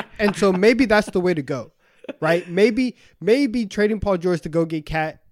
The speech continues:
Speaker 2: is the best solution. You can get somebody who is consistently on the floor, but you're gonna have to fleece somebody to get out of this deal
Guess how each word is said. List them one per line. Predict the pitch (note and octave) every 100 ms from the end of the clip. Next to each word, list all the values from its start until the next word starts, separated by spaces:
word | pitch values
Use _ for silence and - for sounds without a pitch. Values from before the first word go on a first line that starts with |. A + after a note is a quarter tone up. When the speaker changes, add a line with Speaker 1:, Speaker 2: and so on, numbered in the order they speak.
| _
Speaker 2:
is | E3 D#3 C3
the | C3
best | D#3+ D#3
solution. | D#3 F3+ F#3+ F3 D3+
You | D#3
can | C#3
get | B2+ F#3
somebody | F#3+ D#3+ D#3
who | D#3 D#3+ D3+
is | C3+
consistently | C#3 B2 F3+ F#3+ F#3+ E3+ D#3 -
on | D3 D#3
the | C#3
floor, | - B2+ A2 - _ _ _ _
but | D#3+ D3 D3
you're | E3
gonna | G#3+ D4+
have | C#4+
to | F3+
fleece | C3+ - F3 A3 -
somebody | - F3 D#3 B2 A2+ G#2+ - - _ _ _
to | F#3
get | C#3 D#3 F3+ -
out | D#3+ D#3
of | C#3
this | D3 -
deal | C#3 A#2+ -